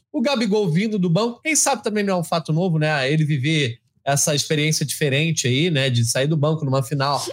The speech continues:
de repente precisar fazer um gol. Até porque eu, eu acho também que você começando, é,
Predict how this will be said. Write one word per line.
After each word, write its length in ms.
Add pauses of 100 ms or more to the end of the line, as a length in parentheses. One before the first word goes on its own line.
(140)
de 80
repente 280
precisar 340
fazer 240
um 120
gol. 280 (260)
Até 280
porque 520
eu, 420
eu 240
acho 260
também 280
que 500 (220)
você 280
começando, 800 (100)
é, 560